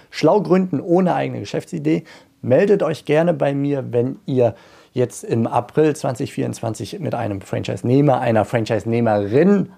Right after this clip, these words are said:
auch dabei sein wollt. Im Frühjahr werde ich voraussichtlich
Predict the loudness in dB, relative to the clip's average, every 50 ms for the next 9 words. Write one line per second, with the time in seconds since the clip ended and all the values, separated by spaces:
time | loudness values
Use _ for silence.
0 | _ -2 0 0 0 0 -4 -4 -2 -2 -4 -2 -4 -4 -4 -2 0 2 4 4
1 | 4 2 0 -8 -20 -20 -20 _ _ 2 4 4 4 2 2 2 2 2 4 4
2 | 2 0 2 2 2 2 2 0 -4 -8 -8 -4 0 0 0 0 0 -6 -10 -6
3 | -6 -6 -6 -6